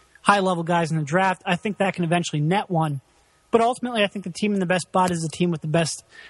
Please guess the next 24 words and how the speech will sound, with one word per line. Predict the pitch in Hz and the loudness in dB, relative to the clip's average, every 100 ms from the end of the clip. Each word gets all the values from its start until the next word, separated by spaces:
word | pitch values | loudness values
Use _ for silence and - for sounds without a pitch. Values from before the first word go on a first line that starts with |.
| - | -4
the | 202 | 0
best | 185 220 - | 2 0 0
player, | - 202 185 180 | 0 2 2 0
and | 185 180 | 0 -2
the | 165 | 0
team | 220 220 | -2 -2
with | 202 | -4
the | |
player | - 190 185 170 | 0 2 2 2
who | |
has | 170 156 | 0 -2
a | |
chance | 151 165 165 | 0 0 0
to | - | -2
be | 156 | -2
the | 143 | 0
generational | 151 151 156 151 156 131 | 2 2 0 0 -2 -2
talent. | - 160 147 - _ _ | 2 2 2 -4 _ _
And | 175 175 170 | 2 2 0
for | 170 180 | 0 0
what | 196 226 - | 0 -2 -4
Embiid | 190 175 185 160 | -2 0 0 0
has | 165 | 0
shown, | 139 - 175 165 143 | 0 2 2 0 -2